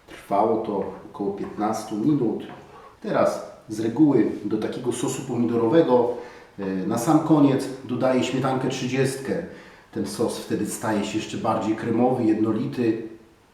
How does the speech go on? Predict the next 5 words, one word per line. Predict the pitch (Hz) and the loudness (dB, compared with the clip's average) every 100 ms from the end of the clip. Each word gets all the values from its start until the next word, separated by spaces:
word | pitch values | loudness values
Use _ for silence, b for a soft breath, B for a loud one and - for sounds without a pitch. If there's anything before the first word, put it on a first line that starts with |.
| _ _ | _ _
i | 147 | -12
smaczniejszy, | - 117 - 160 180 180 156 160 156 B B | -6 -6 0 6 6 6 6 6 6 B B
ale | 143 143 | 6 6
dzisiaj | - - 156 139 - B B - 147 | 4 4 6 6 4 B B -2 0
dorzucę | 143 147 - 120 | 2 0 2 2